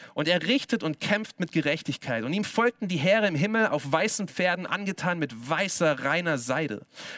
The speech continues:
Und aus seinem Mund ging ein scharfes Schwert, dass er damit die Völker schlage. Und er wird sie regieren mit eisernem Stabe. Und er tritt die Kelter voll vom Wein des grimmigen Zornes Gottes, des Allmächtigen. Und er trägt einen Namen geschrieben auf seinem Gewand und auf seiner Hüfte, König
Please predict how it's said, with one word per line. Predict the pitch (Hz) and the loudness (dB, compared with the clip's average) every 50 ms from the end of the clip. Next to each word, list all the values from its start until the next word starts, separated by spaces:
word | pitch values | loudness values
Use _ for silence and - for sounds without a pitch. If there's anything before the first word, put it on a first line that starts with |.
| - | -6
Und | - 143 170 | -4 -2 0
aus | 175 - | 0 2
seinem | 196 196 190 185 | 2 2 2 2
Mund | 175 190 233 269 277 247 180 | 2 4 4 4 2 2 0
ging | 170 180 208 | 0 2 2
ein | 185 175 160 | 0 0 0
scharfes | - - - 202 202 208 - - 185 - | -2 0 2 2 2 2 0 -4 -6 -6
Schwert, | - - - 135 131 156 151 180 196 214 - - _ - - - - - - | -4 -6 -6 -2 -2 0 0 0 0 -2 -4 -10 _ -20 -20 -20 -16 -8 -4
dass | - 135 - | -2 0 0
er | 147 | 2
damit | 139 147 160 175 175 - - | 2 2 2 2 -4 -6 -6
die | - 143 | -6 -6
Völker | - - - - 180 - - - 190 160 | -6 -4 0 2 2 2 2 0 -4 -4
schlage. | - - - - 131 135 127 135 - - - 180 170 175 175 180 _ - - - - - | -4 -4 -4 -2 2 2 2 2 2 0 -2 0 0 0 0 0 _ -12 -20 -20 -20 -14
Und | - - 151 180 185 - | -6 -4 -4 -2 -2 -2
er | - 143 | -2 -2
wird | 151 180 - | -2 -2 -2
sie | - 165 | -2 0
regieren | 147 151 143 120 151 175 208 202 180 | 2 0 0 0 0 0 0 2 2
mit | 170 160 - - | 0 -2 0 0
eisernem | 127 170 190 185 180 180 170 | 0 0 0 0 0 0 0
Stabe. | 151 - - - 165 160 180 202 196 190 | -2 -2 0 0 0 2 2 2 2 0
Und | 156 160 | 0 0
er | 175 156 | 0 -2
tritt | - - - 190 196 - - - | -2 -2 -2 -2 -2 -4 -8 -14
die | - | -12
Kelter | - - - 185 202 196 196 170 | -6 0 2 2 2 2 0 -4
voll | - - - 190 208 196 | -4 0 2 2 2 2
vom | - - 180 160 143 131 | 0 -2 0 0 0 -2
Wein | 139 156 202 220 | -2 0 0 0
des | 190 185 - - | 0 -2 -4 -4
grimmigen | - - 208 208 196 180 175 | -2 -2 -2 0 0 -2 -4
Zornes | - - 190 196 185 180 - - | -2 -2 -2 0 -2 -2 -4 0
Gottes, | - 220 190 202 - 214 185 - | 0 0 0 2 0 -2 -2 -2
des | 180 160 - | -2 -2 0
Allmächtigen. | 165 165 160 165 175 180 208 - - 214 196 - | 0 0 0 2 0 0 0 0 -2 -2 -2 -2
Und | 180 165 | 0 0
er | 170 - | 0 0
trägt | - - - 180 175 - - | -2 -2 0 0 -2 -2 -2
einen | - 165 160 160 165 | -4 -2 -2 0 0
Namen | 170 170 185 190 180 | 0 2 0 0 0
geschrieben | 165 - - - - 185 185 185 175 | -2 -2 -2 -2 -2 -4 -2 0 0
auf | 151 | 0
seinem | - - 160 156 151 | 0 0 0 0 0
Gewand | 139 139 131 127 147 - - - | -2 -2 0 2 2 2 2 -2
und | 147 143 | -4 -4
auf | 143 | -4
seiner | - 156 147 139 131 | -2 0 0 0 0
Hüfte, | 120 170 165 - - 165 | 0 -2 -4 -2 -4 -6
König | 151 - - - - 214 226 247 240 233 220 - - | -4 -4 -4 0 2 4 4 4 2 0 -2 -2 -4